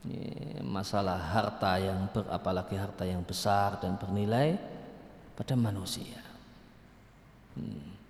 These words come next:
Eh, jangan, eh, ya, j-, jangan, eh, punya ekspektasi yang tinggi terhadap, eh, ya, manusia.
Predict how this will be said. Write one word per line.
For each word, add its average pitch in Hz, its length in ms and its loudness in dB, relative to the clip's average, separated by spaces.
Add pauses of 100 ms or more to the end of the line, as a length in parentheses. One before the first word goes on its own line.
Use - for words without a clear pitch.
(1000)
Eh, - 760 -10
jangan, 147 600 8 (120)
eh, 143 600 6 (260)
ya, 85 200 2 (680)
j-, - 240 -2
jangan, - 300 2 (100)
eh, - 200 2 (120)
punya 143 320 6
ekspektasi 139 720 0
yang 123 240 8
tinggi 131 320 8
terhadap, 117 880 2
eh, - 440 -10 (840)
ya, 120 160 -2
manusia. 107 640 2